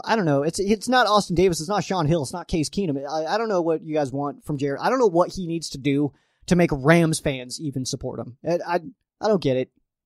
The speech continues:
Either way. Anyway, uh, forty-niners are still very strong against the pass. Um, they're, they're ranking fourth. Of course, we, we talked about that just a little bit ago. Uh, they are tied for fourth against the pass, but hey, they're getting it done. So,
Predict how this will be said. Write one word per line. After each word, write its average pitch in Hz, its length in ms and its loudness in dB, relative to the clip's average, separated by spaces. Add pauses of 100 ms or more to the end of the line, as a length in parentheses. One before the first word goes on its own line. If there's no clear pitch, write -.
(560)
Either 156 220 4
way. 120 160 0 (180)
Anyway, 139 300 -2 (300)
uh, 175 120 0
forty-niners 226 360 2
are - 60 -6
still 220 200 2
very 160 260 0
strong 139 400 -4
against 139 300 -4
the 135 60 -6
pass. 127 420 -2
Um, 127 460 -8
they're, 156 200 -2
they're 190 200 -2
ranking 185 360 -4
fourth. 170 400 -4 (120)
Of 151 100 -10
course, 165 320 -4
we, 143 180 0
we 143 160 -2
talked 139 220 -2
about 139 140 -2
that 135 140 -4
just 131 140 -8
a - 20 -8
little 135 120 -4
bit 139 120 -2
ago. 135 240 0 (140)
Uh, 165 80 0
they 180 120 4
are 156 100 6
tied 135 340 -2
for 135 100 -10
fourth 139 260 -2 (300)
against 143 240 0
the 131 80 -6
pass, 135 240 2
but 131 220 0 (500)
hey, 170 100 4
they're 156 140 4
getting 196 240 0
it - 180 -10
done. 139 340 0
So, 151 300 2